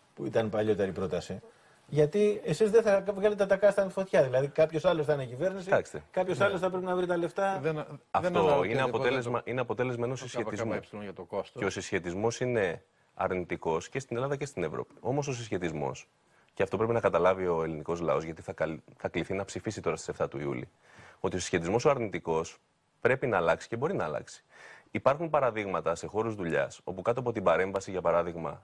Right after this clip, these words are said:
Speaker 2: και των κομμουνιστών, άλλων ριζοσπαστών αγωνιστών, του πανεργατικού αγωνιστικού μετώπου του παμε, έχεις μέσα σε αυτή τη λέλαπα υπογραφή πολύ θετικών συλλογικών συμβάσεων, που ανεφ-, αυξάνουν πέντε έως δεκαπέντε τοις εκατό, για παράδειγμα, τα μεροκάματα. Και έρχομαι στο δεύτερο, σε σχέση με το αν το καρπώνεσαι ή όχι.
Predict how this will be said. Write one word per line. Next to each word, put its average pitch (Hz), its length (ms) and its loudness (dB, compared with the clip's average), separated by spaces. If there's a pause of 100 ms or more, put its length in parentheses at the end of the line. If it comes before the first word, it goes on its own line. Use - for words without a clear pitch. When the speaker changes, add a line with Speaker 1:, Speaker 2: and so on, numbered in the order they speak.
(100)
Speaker 2:
και - 100 -10
των 127 140 -2
κομμουνιστών, 95 440 -2
άλλων 113 180 2
ριζοσπαστών 92 540 -2
αγωνιστών, 80 580 -4
του 90 100 -12
πανεργατικού 90 480 2
αγωνιστικού 90 360 -2
μετώπου 90 260 -4
του 76 120 -10
παμε, 71 320 -2 (480)
έχεις 147 240 -2
μέσα 151 200 2
σε 127 80 0
αυτή 135 160 -4
τη 117 100 -2
λέλαπα 95 340 2
υπογραφή 117 560 -2 (280)
πολύ 113 180 4
θετικών 131 360 -2
συλλογικών 131 360 -2
συμβάσεων, 151 560 -2
που 92 80 2
ανεφ-, 92 240 2
αυξάνουν 123 680 0
πέντε 127 180 0
έως 127 80 0
δεκαπέντε 127 380 0
τοις 127 100 -10
εκατό, 117 200 0
για 131 100 0
παράδειγμα, 135 280 4
τα 135 80 -2
μεροκάματα. 143 480 0 (600)
Και 101 160 6
έρχομαι 165 280 6
στο 165 140 0
δεύτερο, - 320 2
σε - 120 -10
σχέση - 240 -4
με - 60 -18 (120)
το 120 60 8
αν 135 140 2
το 131 100 -6
καρπώνεσαι 120 520 -2
ή - 20 2
όχι. 85 200 -4